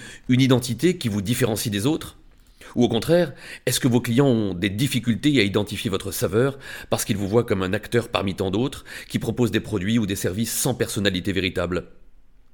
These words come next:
Ce dont je veux vous parler ici, c'est de votre positionnement. Le positionnement, ce sont les impressions et les perceptions que vos clients ou les consommateurs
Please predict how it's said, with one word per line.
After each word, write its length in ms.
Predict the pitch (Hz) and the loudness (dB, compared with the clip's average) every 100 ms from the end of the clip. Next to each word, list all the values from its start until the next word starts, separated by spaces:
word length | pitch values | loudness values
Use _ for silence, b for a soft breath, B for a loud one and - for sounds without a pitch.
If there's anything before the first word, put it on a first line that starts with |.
| - B B B B | -14 B B B B
Ce 140 | - | 0
dont 140 | 180 170 | 2 4
je 60 | |
veux 120 | 131 156 | 2 0
vous 60 | |
parler 240 | 170 156 131 | 0 2 2
ici, 400 | 104 - 160 - b b - | 0 -4 -6 -10 b b -6
c'est 260 | - 135 | 4 4
de 160 | 117 110 | 4 2
votre 380 | 92 98 - 95 | 0 -4 -4 -6
positionnement. 840 | - - 98 104 - 82 73 - - B B B | -2 0 0 0 -2 -2 -4 -10 -20 B B B
Le 160 | 107 110 | 0 2
positionnement, 600 | 127 117 131 131 175 160 B | 2 2 2 2 2 -2 B
ce 100 | - | -4
sont 100 | 127 | -2
les 220 | 143 101 143 | 0 2 0
impressions 580 | 131 127 - 131 139 | 0 -2 -2 0 2
et 60 | 101 | 0
les 80 | 92 | -2
perceptions 680 | - 190 - 131 - - 165 | -4 -2 0 -2 -2 -2 0
que 120 | 127 | 0
vos 100 | 107 | -2
clients 400 | 110 107 143 160 B B | -2 2 2 0 B B
ou 80 | |
les 80 | 117 | 0
consommateurs 580 | 113 123 120 113 147 | 0 0 2 2 2